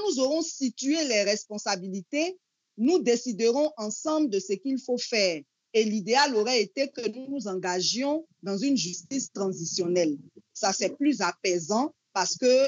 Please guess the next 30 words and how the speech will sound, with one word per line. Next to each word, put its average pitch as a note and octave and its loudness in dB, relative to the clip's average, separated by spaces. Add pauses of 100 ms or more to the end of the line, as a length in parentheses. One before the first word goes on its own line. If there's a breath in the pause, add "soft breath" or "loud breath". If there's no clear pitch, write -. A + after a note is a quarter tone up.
la F#3 0
justice F#3+ -4
moderne A3 0
a F3 -4
prouvé F3+ -2 (240)
qu'elle A#3 0
a F#3 2
ses F3+ -4
limites. A#3+ 0 (440)
On F#3 -4
a F#3+ 4
retenu A3 2
le G3+ 2
président F#3 0
Gbagbo F3+ 0
plus A#3 -4
de F3 2
dix G3 -2
ans G#3 0
dehors F3 2
avec G3+ -2
un A3 -2
procès F#3 -2
qui F3 -8
a D#3+ -4
duré, E3 2 (320)
euh, E3 -2
tout C4+ 2
ce G#3+ 2
temps-là G#3+ 2